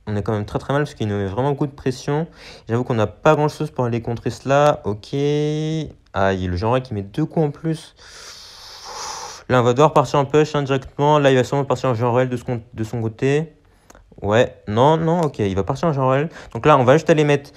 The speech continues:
le sorcier glace ici. Là, c'est soit on défend, soit on défend pas. Si on défend, bah, ça va être game. Ok,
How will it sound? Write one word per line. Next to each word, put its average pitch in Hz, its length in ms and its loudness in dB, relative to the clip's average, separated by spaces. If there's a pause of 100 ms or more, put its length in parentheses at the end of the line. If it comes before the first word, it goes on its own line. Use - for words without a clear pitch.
(160)
le 143 60 0
sorcier 143 260 0
glace 147 220 0
ici. 160 340 -2
Là, 151 200 8
c'est 147 180 -6
soit 165 220 0
on 165 60 6
défend, 160 360 0
soit 165 260 2
on 160 80 6
défend 147 260 0
pas. 151 300 4
Si - 140 -10
on 143 60 -2
défend, 139 400 0
bah, 113 160 4
ça 139 160 -4
va 143 80 4
être 131 80 -4
game. 151 220 2 (220)
Ok, 135 200 6